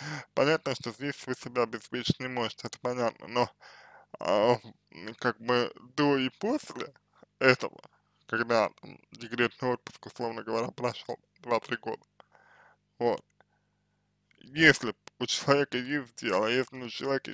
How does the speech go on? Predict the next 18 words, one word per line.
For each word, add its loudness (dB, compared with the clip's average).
есть, -10
э, 0
как 0
бы, -6
ну, -8
м, -16
определенный -4
путь, -14
профессиональный 0
твор-, -4
или -6
твор-, -4
творческий, -4
то -6
он -2
по -8
нему -4
идет. -2